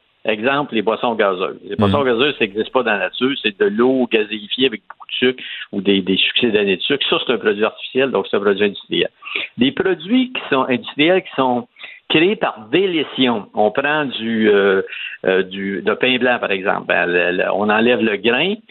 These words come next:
Speaker 1: on enlève le, le germe, on enlève le son, on enlève ce qui est bon, on ne garde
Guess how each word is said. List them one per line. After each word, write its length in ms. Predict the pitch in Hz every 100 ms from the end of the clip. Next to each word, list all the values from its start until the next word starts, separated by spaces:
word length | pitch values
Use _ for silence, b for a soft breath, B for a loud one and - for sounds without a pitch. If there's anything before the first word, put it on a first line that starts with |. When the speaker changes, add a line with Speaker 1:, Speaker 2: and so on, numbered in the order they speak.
| B -
Speaker 1:
on 140 | 117
enlève 340 | 117 127 131
le, 220 | 113 107 95
le 200 | 104 101
germe, 400 | 151 175 202 143
on 140 | 107
enlève 280 | 110 117 113
le 160 | 110 95
son, 160 | 147
on 220 | 170 135
enlève 280 | 104 117 131
ce 100 | -
qui 80 | -
est 60 | 101
bon, 220 | 127 156
on 40 |
ne 60 | 110
garde 380 | 123 123 135